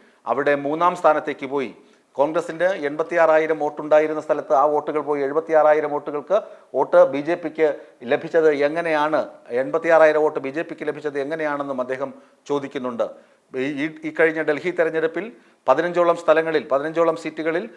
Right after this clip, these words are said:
കോൺഗ്രസ് മൂന്നാം സ്ഥാനത്ത് പോവുകയും ബി ജെ പി അവിടെ ജയിച്ചു കയറുകയും ചെയ്തപ്പോൾ ആ, ഏഹ്, കോൺഗ്രസിന് ലഭിച്ച വോട്ടുകളുടെ എണ്ണം അദ്ദേഹം ലേഖനത്തിൽ അടിവരയിട്ട് പറയുന്നു. ഈ വോട്ടുകൾ,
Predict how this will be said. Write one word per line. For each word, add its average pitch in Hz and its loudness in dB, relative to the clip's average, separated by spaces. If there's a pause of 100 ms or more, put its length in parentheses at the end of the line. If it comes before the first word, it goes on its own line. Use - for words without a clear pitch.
(300)
കോൺഗ്രസ് 175 4 (300)
മൂന്നാം 180 0
സ്ഥാനത്ത് 160 -2
പോവുകയും 151 -2 (160)
ബി 143 -6
ജെ 170 -2
പി 160 -8 (140)
അവിടെ 151 0 (480)
ജയിച്ചു 196 -2
കയറുകയും 151 2 (120)
ചെയ്തപ്പോൾ 147 -2 (260)
ആ, - 10 (320)
ഏഹ്, 123 -4 (100)
കോൺഗ്രസിന് 160 0
ലഭിച്ച 147 -2 (120)
വോട്ടുകളുടെ 151 0 (100)
എണ്ണം 156 -2
അദ്ദേഹം 143 -4 (100)
ലേഖനത്തിൽ 143 -4 (340)
അടിവരയിട്ട് 147 -2
പറയുന്നു. 131 -2 (440)
ഈ 131 -4
വോട്ടുകൾ, 160 4